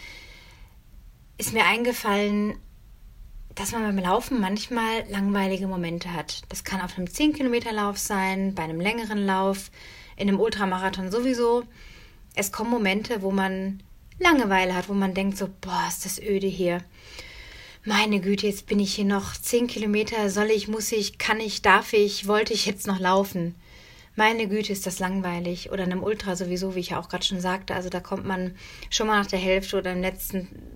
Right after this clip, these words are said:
Viertel oder Drittel an so einen Punkt, wo man denkt, "Oh, es muss jetzt einfach echt ein Ende haben hier." Und,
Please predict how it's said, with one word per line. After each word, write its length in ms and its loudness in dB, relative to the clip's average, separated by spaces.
Viertel 420 0
oder 180 4
Drittel 480 2
an 140 0
so 80 0
einen 120 0
Punkt, 300 -2
wo 60 -2
man 200 0
denkt, 300 -4
"Oh, 220 -4
es 100 -10
muss 160 -8
jetzt 100 -8
einfach 320 -8
echt 240 -10
ein 80 -4
Ende 360 -4
haben 260 -2
hier." 220 -6
Und, 280 0